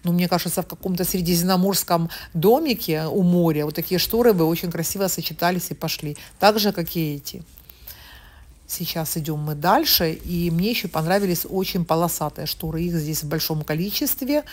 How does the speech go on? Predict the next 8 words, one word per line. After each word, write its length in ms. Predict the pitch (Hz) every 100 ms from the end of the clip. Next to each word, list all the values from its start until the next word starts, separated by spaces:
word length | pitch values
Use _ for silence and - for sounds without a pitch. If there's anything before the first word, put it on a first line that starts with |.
| - - - - -
Посмотри, 380 | 170 175 165
какая 320 | 175 165 165 160
красивая 560 | 170 165 - 175 160
оригинальная 600 | 156 151 160 165 156 156
полоска, 600 | 147 156 151 202 269 - 156
тоже 300 | 180 175 165
есть 320 | 151 151 -
петельки, 640 | 196 240 247 226 - 226